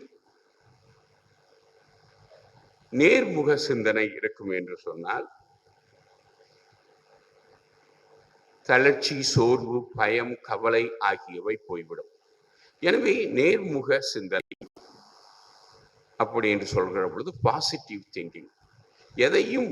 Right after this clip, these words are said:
பாசிட்டிவாக, நேரடியாக, நேர்முகத்திலே சிந்திக்க வேண்டும்.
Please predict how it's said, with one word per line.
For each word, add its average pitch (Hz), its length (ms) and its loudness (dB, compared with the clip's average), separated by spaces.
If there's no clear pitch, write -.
பாசிட்டிவாக, - 960 -2
நேரடியாக, 131 920 4
நேர்முகத்திலே 139 920 -4
சிந்திக்க 98 480 -12
வேண்டும். 80 360 -20